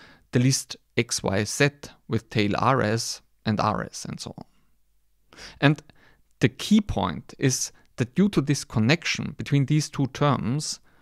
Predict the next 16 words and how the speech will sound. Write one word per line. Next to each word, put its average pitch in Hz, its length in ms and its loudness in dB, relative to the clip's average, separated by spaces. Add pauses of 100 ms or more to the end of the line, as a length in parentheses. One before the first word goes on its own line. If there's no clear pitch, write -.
(320)
we 131 100 0
can 135 400 0 (320)
further 143 520 6
describe 107 580 -4
L 101 160 2
S 127 440 -2 (460)
by 117 360 2 (380)
stating 123 580 2
something 120 600 0
about 117 260 -2
the - 80 -2
tail 113 520 0
R 147 240 -2
S. - 360 -12 (680)
For 127 140 6
example, 131 340 0